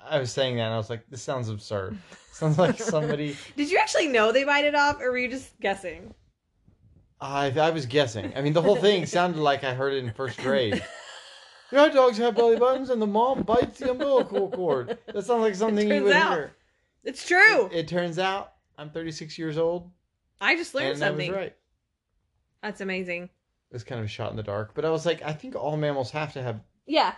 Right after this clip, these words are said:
Speaker 2: it, that's what it
Speaker 1: umbilical
Speaker 2: said.
Speaker 1: cords." But I was kinda like, "I don't know. Is it inside their bum?"
Speaker 2: I know. I was like, "How do," <laughs>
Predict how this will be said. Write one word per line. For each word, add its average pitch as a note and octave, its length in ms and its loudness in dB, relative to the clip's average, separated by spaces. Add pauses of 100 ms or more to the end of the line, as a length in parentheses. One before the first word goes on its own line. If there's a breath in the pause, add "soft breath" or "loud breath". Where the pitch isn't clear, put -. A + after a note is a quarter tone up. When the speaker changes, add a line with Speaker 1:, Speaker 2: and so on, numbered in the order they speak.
Speaker 2:
it, A#3+ 160 -2
that's - 160 0
what D#4 100 -2
it - 40 2
Speaker 1:
umbilical D#3 380 2
Speaker 2:
said. A#2+ 80 -8
Speaker 1:
cords." A2 440 -6 (320)
But C#3+ 100 -4
I D#3+ 80 2
was D#3+ 140 0
kinda D#3 160 -4
like, B2 200 -2
"I C#3 100 -12
don't F3+ 120 -6
know. B2+ 140 0
Is C3+ 120 -2
it C#3 120 -4
inside C#3 340 -8
their A#2 140 0
bum?" G#2+ 180 -2
Speaker 2:
I A#3+ 60 6
know. B3 320 0
I G#3 140 -4
was A#3 140 -4
like, A#3 140 -2
"How B3+ 160 -2
do," - 60 -6 (1120 loud breath)
<laughs> - 180 0